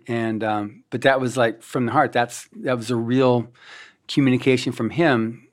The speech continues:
and so a lot of other people have been able to relate to that because of their own issues with having, you know, personal disabilities as well. So that's why I was really excited to be able to talk to you about this because of other people that are having to deal with,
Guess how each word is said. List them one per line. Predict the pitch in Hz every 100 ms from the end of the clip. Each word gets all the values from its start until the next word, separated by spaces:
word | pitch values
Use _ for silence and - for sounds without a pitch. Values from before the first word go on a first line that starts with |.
| _ -
and | 117 110 107 107
so | - 135
a |
lot | 127
of | 117
other | 123
people | 127 120
have | 113
been | 120
able | 110
to | 113
relate | 110 107 160 -
to | 123
that | 107 117 -
because | 120 123 123
of |
their | 120 117
own | 160 165
issues | 117 - 117 110 -
with | 113 - - - - -
having, | - 120 117 113 113 117 -
you | - 113
know, | 104
personal | - 143 135
disabilities | 113 - 113 113 107 101 101
as | 113
well. | 120 143 104 90 _ _ _ _
So | - 135 120 113 - - - -
that's | 147 147
why | 147
I |
was | 127 120
really | 131
excited | 127 - 131 120
to |
be | 117
able | 117 104
to | -
talk | 165
to | 165
you |
about | 120 104 -
this | 110 -
because | - 127 - 160 156 143
of | 120 110 107 - _ _ _ _
other | 143 139 135
people | 131 131 139
that | 123
are | 117
having | 120 120
to | 113
deal | 107 131
with, | 117 113